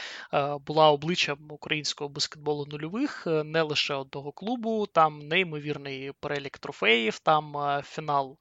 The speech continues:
Єврокубку фіба із Азовмашем, е, найбільше, так, якщо казати, досягнення Укра-, одне з найбільших досягнень українських клубів на європейській арені,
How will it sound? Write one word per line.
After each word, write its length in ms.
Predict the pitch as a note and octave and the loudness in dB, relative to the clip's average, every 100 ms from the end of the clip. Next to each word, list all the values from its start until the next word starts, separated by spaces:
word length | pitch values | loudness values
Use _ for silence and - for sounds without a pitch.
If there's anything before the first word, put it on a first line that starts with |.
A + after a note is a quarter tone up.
| _ | _
Єврокубку 640 | D3+ D3 C#3 - C#3 - C#3+ | -4 -4 -4 -10 -14 -12 -10
фіба 460 | - A#3+ A3 A3+ | -4 0 6 6
із 240 | G#3 F#3 F#3 | 4 0 -2
Азовмашем, 720 | F3 F3 F3 F3 - D#3 D3 - - - - | -2 0 4 4 4 0 -6 -14 -14 -12 -4
е, 220 | D3 C#3+ | -2 -2
найбільше, 580 | D3 D#3 D3+ D#3 C#3 - | 0 0 2 -2 -2 -4
так, 280 | - D3+ - | -6 -12 -12
якщо 320 | C#3+ C#3 - | -10 -4 -4
казати, 420 | - C#3+ D3+ - | -4 2 2 2
досягнення 880 | C#3+ C#3+ - D3+ C#3 C#3 C#3 C#3+ C#3 | -6 -2 0 0 -2 -10 -8 -8 -8
Укра-, 280 | C#3 - D#3 | -10 -6 0
одне 320 | E3 D3+ D#3 | 0 2 -2
з 80 | C3+ | -2
найбільших 500 | D3 C#3+ D3 - C#3+ | -4 -6 -4 -4 -4
досягнень 500 | C#3 C#3+ D#3 C#3 C#3 | -4 0 2 2 -4
українських 520 | C#3+ D#3 D3+ - D3 | -10 -10 -8 -8 -10
клубів 400 | - E3 D#3 D3 - | -12 -12 -10 -12 -8
на 320 | C3+ C#3 C#3 | -4 -2 -2
європейській 640 | C#3+ C#3+ D3 - C#3+ - E3+ | -4 -6 -8 -6 -4 -2 2
арені, 420 | F3 C#4 C#4 | 4 4 2